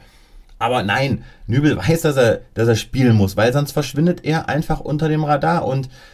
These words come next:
Deutschland, ja, da gibt's ja auch ein internes D-F-B-Projekt, dass die sagen, bis zweitausendzweiundzwanzig, da wollen wir den Manuel Neuer Nachfolger gefunden haben, ja. Denn, äh, so ein Neuer kommt dann mal irgendwann ins Alter, Ter Stegen ist jetzt nicht mehr der allerjüngste, Leno, Trapp, das ist alles so ein,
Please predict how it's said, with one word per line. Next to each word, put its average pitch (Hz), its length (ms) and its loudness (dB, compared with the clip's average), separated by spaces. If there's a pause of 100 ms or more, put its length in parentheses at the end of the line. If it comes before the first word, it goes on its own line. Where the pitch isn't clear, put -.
(540)
Deutschland, 160 500 2
ja, 139 240 -2
da 135 120 -2
gibt's 135 240 -6
ja 143 80 2
auch 143 160 4
ein 139 140 -4
internes 143 440 -2
D-F-B-Projekt, 139 880 -2
dass 135 80 -4
die 131 120 -8
sagen, 127 280 0
bis 127 120 -8
zweitausendzweiundzwanzig, 131 960 -2
da 117 160 -2
wollen 135 200 2
wir 143 220 4
den 123 340 -6
Manuel 127 440 -2
Neuer 127 340 2
Nachfolger 135 500 2
gefunden 123 460 -4
haben, 143 320 2
ja. 143 180 -2 (380)
Denn, 131 280 2
äh, - 280 -4
so 147 140 0
ein 147 100 0
Neuer 120 320 2
kommt 117 240 -4
dann 113 120 -2
mal 110 180 0
irgendwann 113 380 0
ins 110 160 -6
Alter, 110 320 -2
Ter 139 120 -4
Stegen 131 360 -2
ist 117 100 -4
jetzt 120 140 -6
nicht 120 100 -4
mehr 120 80 -2
der - 140 -4
allerjüngste, 110 680 -2 (320)
Leno, 127 340 0
Trapp, 120 300 -4
das 127 140 -6
ist 131 100 -8
alles 131 240 -4
so 120 100 -4
ein, 135 380 -4